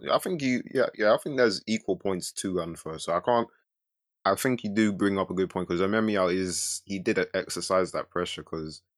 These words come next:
he actually, because he said that to Tadano, that's why he was even able to score that run because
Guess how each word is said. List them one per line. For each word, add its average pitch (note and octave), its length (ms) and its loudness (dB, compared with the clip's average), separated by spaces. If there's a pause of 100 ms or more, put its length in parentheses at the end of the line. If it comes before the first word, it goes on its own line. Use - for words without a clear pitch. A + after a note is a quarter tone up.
(360)
he D3 160 4
actually, C#3+ 680 2
because E3+ 360 2
he D3 120 -2
said B2 360 0
that E2+ 240 -2 (160)
to F2 120 0
Tadano, E2+ 680 0 (300)
that's A2 260 0
why G#2+ 200 4
he G2 160 -2
was F#2 160 -6
even F#2 240 -4
able F2+ 240 -6
to - 200 -6
score F#2 360 0
that E2+ 180 2
run E2+ 340 -2
because E2 540 -8